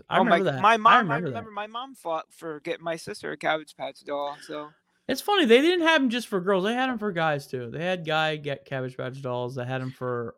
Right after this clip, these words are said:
Speaker 1: all races that you could
Speaker 2: You
Speaker 1: think
Speaker 2: wanna know
Speaker 1: of.
Speaker 2: what's funny? My sister had that, like I said, my, my mom,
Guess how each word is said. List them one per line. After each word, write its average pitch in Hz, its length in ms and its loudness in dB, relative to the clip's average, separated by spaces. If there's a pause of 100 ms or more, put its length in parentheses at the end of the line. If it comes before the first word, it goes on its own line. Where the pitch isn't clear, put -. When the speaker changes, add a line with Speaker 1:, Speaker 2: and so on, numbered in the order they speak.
Speaker 1:
all 143 220 0
races 131 640 -2
that 123 180 -10
you 131 100 -10
could 123 100 -8
Speaker 2:
You 202 120 2
Speaker 1:
think - 20 4
Speaker 2:
wanna 240 180 4
know 220 120 4
Speaker 1:
of. - 0 -
Speaker 2:
what's 185 200 -4
funny? 196 400 -8 (240)
My 180 220 2
sister 202 420 -4
had 170 180 0
that, 160 160 -10
like 170 160 -4
I 175 40 0
said, 170 260 -4 (600)
my, 185 300 2
my 180 160 -2
mom, 180 340 -4